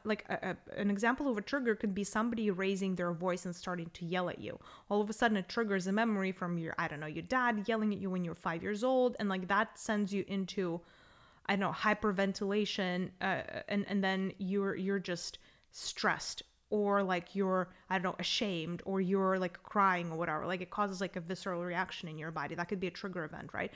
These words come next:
So up until somebody yells at you, you're your quote-unquote normal human. All of a sudden, somebody raises their voice and you go into a five-year-old mode. Whoops, trigger event happened.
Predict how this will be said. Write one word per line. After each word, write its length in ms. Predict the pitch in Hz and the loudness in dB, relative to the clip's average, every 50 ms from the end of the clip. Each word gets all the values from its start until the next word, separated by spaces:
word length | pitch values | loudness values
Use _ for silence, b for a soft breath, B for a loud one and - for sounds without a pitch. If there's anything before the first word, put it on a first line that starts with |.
| B B B B B | B B B B B
So 120 | - 254 - | -2 0 2
up 160 | - 285 - 370 | 2 0 0 -2
until 300 | 359 359 - 392 370 320 | -4 0 0 0 0 0
somebody 340 | - - 320 294 277 262 | 0 0 0 0 0 0
yells 260 | 233 220 240 285 285 247 | 0 0 2 0 0 0
at 100 | 226 - | -2 -2
you, 120 | - 190 | -2 0
you're 220 | 196 226 240 240 | 2 4 4 4
your 160 | 226 208 196 180 | 4 2 0 -2
quote-unquote 600 | - - 226 220 214 202 190 - 208 190 170 - | -2 -2 -2 0 0 -2 -2 -2 -2 -2 0 0
normal 380 | 196 196 202 202 190 165 151 | 0 2 2 2 0 0 -2
human. 480 | 160 - - 240 247 202 151 175 208 214 B B B B B B B | -4 -6 -4 -2 -2 -2 -2 -2 -4 -4 B B B B B B B
All 120 | 214 226 | 4 4
of 60 | 226 240 | 4 4
a 20 | |
sudden, 280 | 233 - 339 311 269 240 | 4 4 4 4 4 4
somebody 280 | - 233 220 220 226 | 2 2 2 4 4
raises 340 | 220 220 220 226 202 208 196 | 4 6 4 4 2 0 0
their 160 | 196 202 196 | 2 2 2
voice 300 | 190 196 208 240 254 - | 2 2 2 2 2 4
and 100 | 247 220 | 2 2
you 60 | 226 | 2
go 180 | 220 220 226 208 - | 2 2 0 0 0
into 220 | 214 196 - 202 | 0 -2 0 -2
a 40 | 180 | -4
five-year-old 720 | - - - 190 180 196 190 190 175 160 156 - - 170 | -4 0 2 4 4 4 4 2 0 0 -2 -4 -4 -6
mode. 380 | 175 - - - - - - - - _ _ _ _ _ _ _ _ _ _ _ _ _ _ _ _ _ _ _ _ - | -8 -10 -10 -10 -10 -10 -12 -14 -16 _ _ _ _ _ _ _ _ _ _ _ _ _ _ _ _ _ _ _ _ -2
Whoops, 500 | 202 214 277 359 - - - - - - - _ - | 2 4 4 4 2 -2 -8 -8 -8 -10 -12 _ -14
trigger 320 | - - 202 196 185 180 165 | -6 -4 -4 -2 0 -2 -2
event 240 | 165 165 147 - | -2 -6 -8 -8
happened. 500 | - - - - - - - - - - | -10 -8 -10 -10 -10 -10 -14 -14 -14 -18